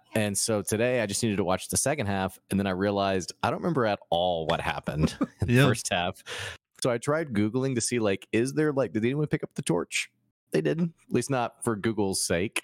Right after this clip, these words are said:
Speaker 2: Yeah.
Speaker 1: So I ended up rewatching the entire episode <laughs> just 'cause, 'cause I couldn't remember, like, all
Speaker 2: Oh,
Speaker 1: the
Speaker 2: well, wait. Well,
Speaker 1: details.
Speaker 2: Crit Role Stats
Speaker 1: So
Speaker 2: existed for this one.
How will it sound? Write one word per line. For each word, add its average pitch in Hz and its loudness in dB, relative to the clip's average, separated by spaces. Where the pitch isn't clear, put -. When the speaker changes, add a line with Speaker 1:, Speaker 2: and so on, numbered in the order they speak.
Speaker 2:
Yeah. 120 0
Speaker 1:
So 160 2
I 165 0
ended 151 0
up 135 0
rewatching 110 2
the 90 2
entire 78 0
episode - -2
<laughs> - -20
just - 0
'cause, - -2
'cause 131 2
I 120 2
couldn't 139 -2
remember, 110 2
like, 87 0
all - 4
Speaker 2:
Oh, 170 6
Speaker 1:
the 160 6
Speaker 2:
well, 175 10
wait. 196 10
Well, 156 8
Speaker 1:
details. 156 6
Speaker 2:
Crit 226 8
Role 156 6
Stats 180 0
Speaker 1:
So - -4
Speaker 2:
existed 127 4
for 117 4
this 170 2
one. 120 2